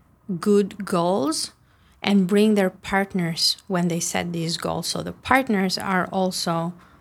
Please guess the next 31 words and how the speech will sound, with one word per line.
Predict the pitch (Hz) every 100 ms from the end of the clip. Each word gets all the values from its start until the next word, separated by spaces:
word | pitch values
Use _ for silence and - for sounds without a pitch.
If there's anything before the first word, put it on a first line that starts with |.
| _ -
on | 190 185
board | 175 180 180 175
with | 185 175
these | 170 175
goals | - 165
that | 165
are | 175 165
being | 165 170
set. | - - - - - - - -
Um, | - 190 185 - - _ _ _ - _ _ - - - - -
I | 202
know | 208 226
that | 226
some | 220 208
people | 202 208
have | 180 190
allergic | 185 185 180 180 175
reaction | 165 165 170 - - 220
to | 226
what | 214
I'm | 220 220
about | 208 214 214
to |
say, | 208 226 269
but | 262 247 220
we | 226
are | 226
using | 208 214 214 208 208 -
O | 202
K | 190 190 170
Rs, | - - -